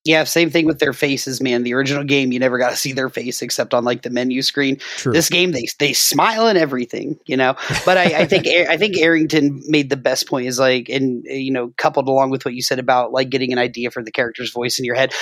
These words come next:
Speaker 1: Like, don't get me wrong, the, the actors and everything did a great job, and the voice direction, the sound direction is great in this game. But I, I, I feel like, you know, I, that's just kind of what I expected everybody to sound like. Cloud sounded exactly like the Edgelord.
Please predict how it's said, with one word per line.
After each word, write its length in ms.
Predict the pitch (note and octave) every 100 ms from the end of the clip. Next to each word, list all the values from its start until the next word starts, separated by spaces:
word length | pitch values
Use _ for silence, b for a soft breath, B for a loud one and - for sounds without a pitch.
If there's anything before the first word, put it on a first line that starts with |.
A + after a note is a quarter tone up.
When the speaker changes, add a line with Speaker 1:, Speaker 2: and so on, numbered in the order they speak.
| B B
Speaker 1:
Like, 120 | A3+
don't 100 | D#4+
get 80 | E3
me 100 | C#3
wrong, 260 | E3 C3
the, 200 | C#3 C#3
the 80 | C#3+
actors 380 | F3+ B3+ E3 C#3+
and 60 | C#3+
everything 260 | C#3 C#3+
did 140 | C3+ B2+
a 40 |
great 300 | A2+ C3+ D3+
job, 300 | C3+ C3+ C#3
and 100 | B2
the 60 | A#2
voice 280 | A#2+ C3
direction, 440 | - C3 C3 - B2+
the 80 | A#2
sound 280 | C#3+ C3
direction 380 | A#2+ B2 B2+ B2
is 120 | B2
great 220 | - D3 B2+
in 100 | C3
this 140 | A#2+
game. 220 | C#3+ C#3+ - B B -
But 140 | E3+
I, 120 | D3+ C#3 D#3
I, 60 | D3
I 40 |
feel 200 | D3+ F#3
like, 340 | F3 D#3 C3+ -
you 80 | C#3+
know, 220 | A#2+ A2+ -
I, 220 | D3 B2+ C3+
that's 240 | D3 -
just 220 | D#3+ D3
kind 320 | - D3 D3+ D3
of 100 | C3+
what 140 | C3+
I 140 | B2+
expected 760 | B2+ B2 B2 - C#3 - - C3+
everybody 640 | B2+ C3+ C3 B2 A#2 A#2
to 300 | - C3+ B2 -
sound 220 | - C3+
like. 220 | B2+ C3
Cloud 380 | - C#3 C3 C#3+
sounded 340 | - C3+ C#3 C3
exactly 640 | B2 A#2+ B2+ A#2 - B2
like 180 | B2 B2+
the 140 | C3
Edgelord. 480 | B2+ B2+ C3 C3 B2+